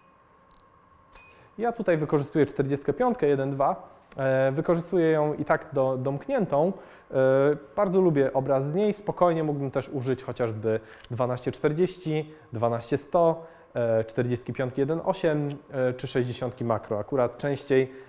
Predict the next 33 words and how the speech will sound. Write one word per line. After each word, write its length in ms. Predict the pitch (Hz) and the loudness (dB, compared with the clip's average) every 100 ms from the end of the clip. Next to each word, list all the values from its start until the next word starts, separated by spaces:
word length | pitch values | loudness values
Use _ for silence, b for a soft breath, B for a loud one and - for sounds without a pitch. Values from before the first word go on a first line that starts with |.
| B | B
takie 200 | - 110 | -8 -2
bliższe 300 | 127 143 - | -2 -2 -4
portrety 640 | 123 117 113 120 117 123 117 | -2 -2 -2 -6 -2 -2 0
robię 240 | 110 113 | 0 -2
sześćdziesiątką 540 | 110 113 110 131 120 117 | -2 -6 -4 -8 -8 -4
makro, 320 | 185 208 151 | -4 -2 -2
ona 140 | 123 | -2
ma 100 | 113 | -4
troszeczkę 380 | - - 123 120 | -6 -8 -6 -4
mniejsze 320 | 117 131 123 | -2 -2 -2
zniekształcenie, 600 | 107 104 - 104 - 139 | -4 -6 -6 -6 -2 -2
ale 120 | 110 | -2
mu-, 180 | 107 113 131 | -4 -6 -6
musiałbym 440 | 139 131 107 107 | -6 -4 -4 -6
stać 300 | - 104 - B B B | -8 -10 -10 B B B
wtedy 280 | - 120 120 | -2 0 2
dalej. 260 | 113 - - - _ _ - - _ _ _ _ 160 | 0 -4 -12 -20 _ _ -20 -20 _ _ _ _ -4
No 80 | |
i 80 | 196 | 0
zresztą 340 | 175 160 151 123 | 0 0 0 0
zobaczcie, 480 | 120 143 - 139 117 B B - | 2 0 2 -2 -2 B B -6
jaki 200 | 185 156 | -4 0
fajny 320 | 170 170 143 | 0 0 0
efekt 320 | 139 147 - | -2 -4 -4
mamy 260 | 135 135 127 | -4 -2 -2
już 260 | 139 202 | 0 -2
przy 160 | - 151 | -2 -2
użyciu 300 | 131 135 110 | -2 -4 -4
tylko 260 | 180 196 | -4 0
i 60 | 160 | -2
wyłącznie 320 | 135 143 - | -2 -4 -4
jednej 220 | 123 117 | -4 -2
lampy. 340 | 107 107 135 | -2 -2 0